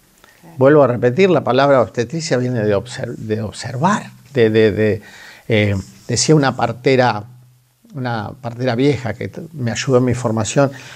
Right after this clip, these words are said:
Speaker 2: "La fruta cuando está madura cae sola, no hay que sacudir el árbol".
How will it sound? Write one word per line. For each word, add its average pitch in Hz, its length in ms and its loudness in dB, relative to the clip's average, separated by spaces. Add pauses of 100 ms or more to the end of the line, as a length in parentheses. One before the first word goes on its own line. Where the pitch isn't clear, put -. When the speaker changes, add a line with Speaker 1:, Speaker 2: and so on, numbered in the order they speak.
(220)
Speaker 2:
"La 120 80 -2
fruta 151 320 0
cuando 120 180 -2
está - 140 -6
madura 127 420 0
cae 123 220 -2
sola, 135 300 0
no 120 80 0
hay 123 80 0
que 113 80 0
sacudir 117 420 0
el 113 160 6
árbol". 104 400 -2